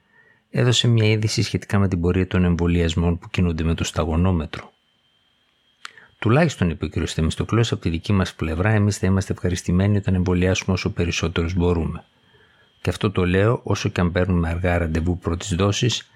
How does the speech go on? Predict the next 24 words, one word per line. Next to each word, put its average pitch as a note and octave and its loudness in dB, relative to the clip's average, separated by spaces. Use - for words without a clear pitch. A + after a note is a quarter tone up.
γιατί G#2+ 0
υπάρχει G#2+ 0
μια G#2 4
επιβράδυνση. F#2 0
Βλέπετε F2+ 0
όμως F#2 0
ότι F#2 -6
συνεχίζουμε G2 0
και G2+ -4
εξακολουθούμε F#2+ -2
να G#2 2
παίρνουμε F#2+ 0
και F#2+ -4
μάλιστα G2+ 0
την F#2+ -4
τελευταία F#2 -2
εβδομάδα G2 2
υπάρχει G2+ -2
μια G2+ 2
σχετικά - -4
ελαφριά F#2 0
αύξηση F2+ -4
των E2 0
ραντεβού E2 -2